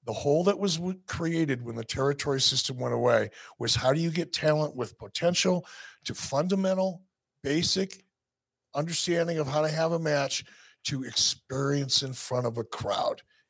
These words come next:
And solving that solution was something we talked about constantly. And different opportunities came up with developmental systems, but they had their challenges too.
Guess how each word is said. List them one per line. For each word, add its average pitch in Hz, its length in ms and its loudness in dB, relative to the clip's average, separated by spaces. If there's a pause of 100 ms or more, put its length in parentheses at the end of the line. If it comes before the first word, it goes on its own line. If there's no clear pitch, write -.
(180)
And 127 120 0
solving 170 380 4
that 165 160 4
solution 151 460 0
was 117 100 -4
something 127 260 -4
we 123 120 -2
talked 123 240 -2
about 120 240 -4
constantly. - 720 -6 (260)
And 214 120 2
different 240 320 4
opportunities 131 840 0
came 120 280 -2
up 127 200 0
with 131 100 -8
developmental 110 540 -2
systems, - 580 -2 (400)
but 208 140 0
they 214 100 0
had 196 300 0
their 196 100 -4
challenges 156 720 -2
too. - 340 -6